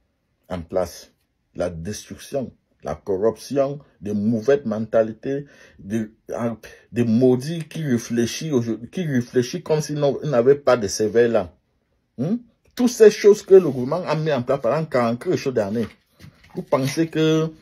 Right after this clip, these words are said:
combien de temps nous allons prendre pour se retrouver,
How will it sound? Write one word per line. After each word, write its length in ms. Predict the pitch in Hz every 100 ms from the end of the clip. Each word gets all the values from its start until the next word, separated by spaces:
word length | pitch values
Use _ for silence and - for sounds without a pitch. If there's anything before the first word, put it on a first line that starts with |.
| _ - - _ - -
combien 320 | 143 139 175
de 100 | 143
temps 340 | - 151 123 82 _ _ _ _ _ _ _ _ _ - -
nous 180 | 120 120
allons 300 | 113 127 123
prendre 360 | - 135 120 82 - _ _ _ _ _ _ _ _ -
pour 140 | 135
se 160 | - 123
retrouver, 600 | 104 92 - 90 101